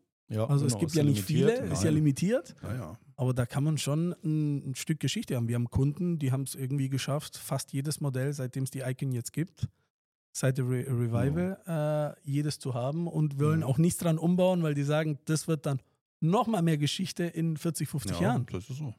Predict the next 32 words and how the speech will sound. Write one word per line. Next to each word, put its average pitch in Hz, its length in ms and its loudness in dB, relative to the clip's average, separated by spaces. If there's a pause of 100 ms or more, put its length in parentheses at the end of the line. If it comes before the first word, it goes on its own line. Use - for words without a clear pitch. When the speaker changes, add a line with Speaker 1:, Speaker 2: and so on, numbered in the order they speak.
(300)
Speaker 1:
Ja, 117 80 2
da 107 60 2
haben 104 120 0
wir 127 80 2
natürlich 117 400 -2
jetzt, - 360 -8
äh, 117 120 -4
mit 104 180 -4
dem 104 100 -2
Angelo 117 320 0
jemanden, 113 500 0
der, 104 500 -2 (540)
äh, 104 300 -6 (100)
die 120 160 -8
Eigenmodelle, 104 560 0
die 104 140 -2
er 95 100 -2
hatte, 110 240 -4
alle 139 160 2
umgebaut 101 520 -2
hat. 123 120 0
Aber 110 160 -4
das 95 120 -4
Interessante 110 500 -2
ist 113 240 -6
ja 113 180 0
die 110 140 -6
Geschichte 107 420 -6
von 104 180 -4
der 98 100 -2
El 92 100 -2
Diablo, 113 580 -2